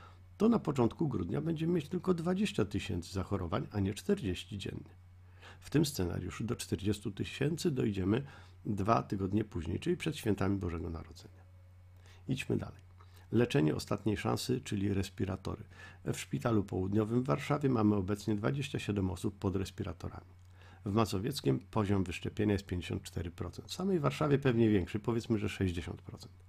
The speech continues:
Jeśli szczepienia nie chronią przed ciężkim przebiegiem covid dziewiętnaście, to udział tych zaszczepionych wśród pacjentów pod respiratorami powinien być około sześćdziesiąt procent,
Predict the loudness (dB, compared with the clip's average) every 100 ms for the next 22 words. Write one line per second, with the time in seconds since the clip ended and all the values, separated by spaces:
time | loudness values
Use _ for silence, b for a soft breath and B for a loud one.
0 | b b b b b 2 2 -2 -4 -4
1 | -4 -4 -4 -2 4 4 4 0 0 0
2 | -2 -2 -4 -6 0 0 2 -2 0 0
3 | 0 2 0 -2 0 0 0 -4 -6 -4
4 | -4 -6 -10 -10 -10 -10 B B B B
5 | B -2 2 4 4 0 -2 -2 -2 -2
6 | -4 -4 -6 -6 -6 -8 -4 -4 0 0
7 | 0 -2 -4 0 0 0 -2 -4 -4 -4
8 | 0 -2 0 0 2 0 -2 0 2 2
9 | 2 2 2 -2 -4 -2 -2 -2 -10